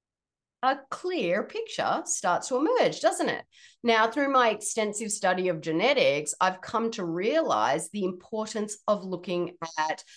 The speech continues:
the genetic profile of a complete health concern, like A D H D, for example, rather than getting lost in the weeds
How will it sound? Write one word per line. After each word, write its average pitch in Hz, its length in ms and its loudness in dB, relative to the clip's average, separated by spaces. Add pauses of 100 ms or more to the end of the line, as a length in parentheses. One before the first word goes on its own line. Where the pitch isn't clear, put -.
(120)
the 190 80 -2
genetic 180 540 0
profile 165 1120 2 (240)
of 185 360 6
a 180 60 0
complete 208 680 -2
health 156 240 -2
concern, 147 440 -2
like 202 240 4
A 170 100 8
D 151 120 4
H 135 180 0
D, 147 160 -4
for 139 160 -6
example, 113 520 -4
rather 214 360 4
than - 160 -2
getting 202 240 -2
lost 196 480 -4
in 233 80 -2
the 214 80 -2
weeds 185 680 -4